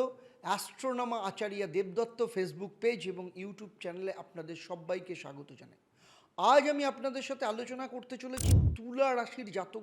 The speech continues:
জাতিকাদের ক্ষেত্রে মে মাসের মাসিক রাশিফল। অর্থাৎ আমার এই আলোচনার মধ্য দিয়ে আপনারা জানতে পারবেন আপনাদের শরীর স্বাস্থ্য কেমন থাকবে, আপনাদের আর্থিক ভাগ্য, পারিবারিক অবস্থা,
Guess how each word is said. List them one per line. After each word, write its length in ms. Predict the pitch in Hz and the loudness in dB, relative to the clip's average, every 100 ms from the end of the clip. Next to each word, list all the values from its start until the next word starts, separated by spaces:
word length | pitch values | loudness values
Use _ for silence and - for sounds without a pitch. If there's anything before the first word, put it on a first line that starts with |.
| 190 | -10
জাতিকাদের 540 | 214 220 196 208 214 | -12 -10 -10 -6 -6
ক্ষেত্রে 460 | - 220 240 277 285 - - - _ 156 | -8 -8 -2 0 -2 -10 -20 -20 _ -10
মে 420 | 151 175 254 277 | -4 0 2 2
মাসের 400 | 240 233 - 269 - - - | 0 -2 -2 -4 -6 -20 -12
মাসিক 540 | 151 160 185 - 233 196 | -6 -4 -4 -4 -6 -4
রাশিফল। 460 | 180 190 160 147 - - - | -4 -6 -10 -10 -12 -4 0
অর্থাৎ 360 | 220 294 233 - | 4 4 2 -2
আমার 300 | 208 254 262 | 0 2 2
এই 140 | 262 | 4
আলোচনার 480 | 220 220 233 233 220 | 4 2 0 -4 -6
মধ্য 280 | 202 190 214 | -6 -8 -8
দিয়ে 160 | 214 | -4
আপনারা 300 | 208 - 202 | -4 -4 -6
জানতে 320 | 180 175 180 208 | -6 -6 -6 -6
পারবেন 340 | 220 208 208 | -4 -4 -6
আপনাদের 340 | 190 196 185 | -6 -8 -10
শরীর 260 | 175 185 220 | -8 -8 -8
স্বাস্থ্য 340 | - 214 - | -10 -12 -12
কেমন 300 | 208 196 208 | -10 -10 -8
থাকবে, 340 | 202 202 208 214 - - - | -8 -4 -4 -4 -8 -20 -14
আপনাদের 400 | - - 190 185 - | -10 -4 -2 -2 -4
আর্থিক 420 | 202 - 233 185 | -6 -6 -10 -6
ভাগ্য, 300 | 196 202 214 | -8 -4 -6
পারিবারিক 600 | 214 175 185 214 214 - | -2 -2 -2 -2 -4 -6
অবস্থা, 540 | 185 202 - 214 - | -6 -6 -6 -6 -6